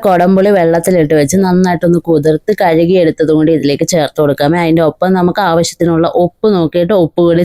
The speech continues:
ചേർത്ത് കൊടുത്ത് നന്നായിട്ട് മിക്സ് ചെയ്ത് അടച്ചു വെച്ച് വെള്ളം ഒന്ന് തിളയ്ക്കുന്നത് വരെ വെയിറ്റ് ചെയ്യാമേ. നിങ്ങളുടെയൊക്കെ നാട്ടിൽ എങ്ങനെയാണ് ഇതിൽ നിന്ന് വ്യത്യസ്തമായിട്ട് കറി വെക്കുന്നതെന്ന് പ്രത്യേകം ഒന്ന് കമന്റ് ചെയ്തേക്കണേ. അപ്പം നമ്മുടെ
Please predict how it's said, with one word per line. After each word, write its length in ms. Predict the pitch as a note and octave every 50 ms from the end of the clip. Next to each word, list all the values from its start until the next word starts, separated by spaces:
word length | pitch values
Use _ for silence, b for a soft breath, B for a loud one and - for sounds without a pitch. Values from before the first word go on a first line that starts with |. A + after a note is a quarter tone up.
| - -
ചേർത്ത് 280 | E3+ D3+ D3 D3 - E3+
കൊടുത്ത് 260 | D#3+ D#3 F3 - F#3+ G3 F#3+
നന്നായിട്ട് 440 | G3 G#3 G3+ F#3+ F3 E3 - F3 D#3+ D#3 D3+
മിക്സ് 260 | C#3+ C3+ - - F3
ചെയ്ത് 200 | E3+ D3+ D3+ F3+ - F3 F3+
അടച്ചു 280 | E3+ F3 E3+ - - G3+
വെച്ച് 240 | E3+ D3+ - G#3
വെള്ളം 320 | G#3 F#3+ F3 E3 E3 E3+ F3 F3
ഒന്ന് 140 | E3+ E3+ E3+ G3
തിളയ്ക്കുന്നത് 480 | G3 G3+ G#3 G3+ - G#3+ G#3 G3 F3+ E3
വരെ 160 | D#3+ E3+ F#3+ G#3
വെയിറ്റ് 320 | G3 F3 D#3+ C#3+ - E3
ചെയ്യാമേ. 320 | D#3 D3+ C#3+ C#3+ E3 G#3+ C#4+ D4+ _ _ _ _ _ _ _ _ - -
നിങ്ങളുടെയൊക്കെ 500 | G#3+ A3 G#3+ G#3+ G#3+ A3 G#3+ G3 G#3+ G#3 G#3
നാട്ടിൽ 240 | G3 F#3+ F#3 F#3+ G#3+
എങ്ങനെയാണ് 520 | G#3+ G#3 G3 F#3 F#3 F#3+ G3+ G3 F#3+ F#3+ F#3+
ഇതിൽ 200 | F3+ F3 F3 F3+ F3+
നിന്ന് 140 | F#3 F#3+ F#3+ F3+
വ്യത്യസ്തമായിട്ട് 640 | F3 - - F#3 F#3 - - F3+ F3+ F3 E3+ F3 E3+ -
കറി 140 | F3+ F3 F3+ F3+
വെക്കുന്നതെന്ന് 420 | E3+ - E3+ E3+ E3+ E3+ F3 F3+
പ്രത്യേകം 400 | F3 F3+ E3 - - E3 E3 E3+ F3
ഒന്ന് 120 | E3+ F3+ F3 F#3
കമന്റ് 320 | F3 E3 D#3+ D#3 D#3 E3+
ചെയ്തേക്കണേ. 460 | E3 D#3 D3+ C#3+ C3+ - D3+ D#3+ G3+ G#3+ B B B B B
അപ്പം 140 | F#3+ G#3 A3
നമ്മുടെ 280 | A3 G#3+ G#3 G3+ G3+